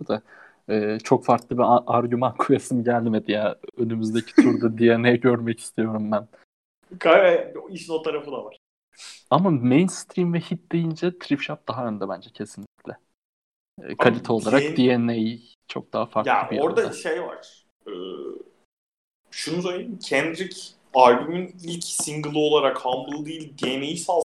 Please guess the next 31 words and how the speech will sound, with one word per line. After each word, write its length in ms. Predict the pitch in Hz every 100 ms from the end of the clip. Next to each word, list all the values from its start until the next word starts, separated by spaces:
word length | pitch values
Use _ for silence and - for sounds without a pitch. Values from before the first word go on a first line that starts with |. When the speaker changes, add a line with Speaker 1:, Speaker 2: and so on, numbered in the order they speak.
| - _ _ _ _ _ _
Speaker 2:
D 220 | 139 139 139
N 40 |
A 40 |
ile 160 | 156 151
benzer 340 | 139 131 135
bir 100 | 131
etkiyi 200 | 120 127
yapardı 380 | 120 110 110 107
bence. 840 | 98 - _ _ _ - - - 123
Speaker 1:
Muhtemelen, 640 | 117 - 123 117 117 113 -
muhtemelen. 600 | 123 117 - 120 110 110 110 _ _ _ _ _ - - _
Speaker 2:
Ki 240 | - 285 -
D 140 | 139
N 100 | 131
A 60 | 139
de 40 |
Speaker 1:
Dört. 140 | 147 131
Speaker 2:
bayağı 260 | 117 110
köpek 340 | - 127 131 131
gibi 300 | 123 117 - _
şey 240 | - 131
falan 240 | 131 131 139
oynadı 260 | 127 101
lan. 160 | 101 - - 92 _ _ _ _ _ _ _ _ _ -
Don 120 | 113
Shad'le 260 | 117 117
Speaker 1:
Tabii 140 | 117 113
Speaker 2:
falan 100 | 113
Speaker 1:
canım. 220 | 110 110
Speaker 2:
oynadı 160 | 101 98
yani. 300 | 98 98